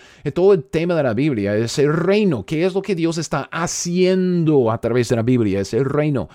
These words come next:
Si no entendemos el tema de la Biblia, el tema que une toda la Escritura, todos los sesenta y seis libros a través de los dos mil años, escrito por cuarenta y cinco diferentes, ah, autores humanos, es, hay un tema,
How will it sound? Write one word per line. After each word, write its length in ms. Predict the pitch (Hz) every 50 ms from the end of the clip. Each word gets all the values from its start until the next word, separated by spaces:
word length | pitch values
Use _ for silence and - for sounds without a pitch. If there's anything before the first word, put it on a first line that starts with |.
| - - - -
Si 180 | - - - 143
no 360 | 127 135 143 151 165 190 190
entendemos 560 | 196 196 196 185 170 170 160 160 160 160 -
el 140 | 131 110 107
tema 280 | - - 143 147 156 156
de 80 | 156
la 120 | 156 151 139
Biblia, 580 | 120 135 139 131 127 123 110 90 73 - - _ _ _ _ _ _ _ _ _ _
el 180 | - 123 107 -
tema 560 | _ - 147 160 165 165 170 180 180 190 190 - - - - - _ _
que 320 | - 156 143 139 - - -
une 560 | 170 180 185 190 175 160 131 113 85 78 - _ _
toda 240 | - 147 135 151 170
la 180 | 170 175 170
Escritura, 640 | 160 151 - - - 147 139 120 - 143 135 127 104 -
todos 180 | - 101 104
los 120 | 101 90 -
sesenta 360 | 92 85 - 95 90 - 98
y 40 | 80
seis 320 | - - 117 127 123 -
libros 320 | - 123 123 113 117 117
a 60 | 120 90
través 300 | - 82 85 95 92 -
de 60 | 90
los 120 | 87 85
dos 240 | 98 104 117 113 -
mil 140 | 120 123 117
años, 240 | 113 117 117 117 98
escrito 340 | 80 - - 104 92 110
por 160 | 98 - 85 82
cuarenta 380 | 90 90 92 95 87 - 87
y 80 | 87 90
cinco 360 | - 131 135 139 131 - 139
diferentes, 540 | 131 120 113 117 113 120 113 117 120 110 117
ah, 260 | 101 76 73 65 64 - - - - - - - -
autores 460 | - 110 107 101 - 127 131 135 127
humanos, 420 | 135 120 113 110 104 101 98 - - _ - - - _ _ _
es, 160 | - 123 - -
hay 200 | 135 123 123 127
un 200 | 160 196 220 202
tema, 560 | - - 180 208 220 202 170 113 82 67 -